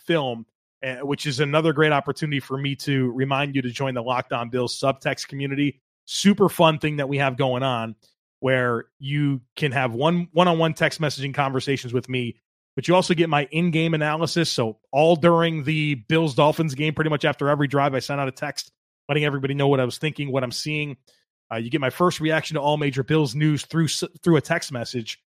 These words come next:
but then also you get access to our Discord channel. And this is really cool because after the Bills games, I spend all day in the tape and I put clips in the, in the Discord channel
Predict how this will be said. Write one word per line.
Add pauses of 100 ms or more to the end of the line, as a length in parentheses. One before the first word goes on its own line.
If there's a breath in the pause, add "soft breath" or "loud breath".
(360)
but
then
also
you
get
access
to
our
Discord
channel.
And
this
is
really
cool
because (640)
after
the
Bills
games,
I
spend
all
day
in
the
tape
and
I
put (340)
clips
in
the, (500)
in
the
Discord
channel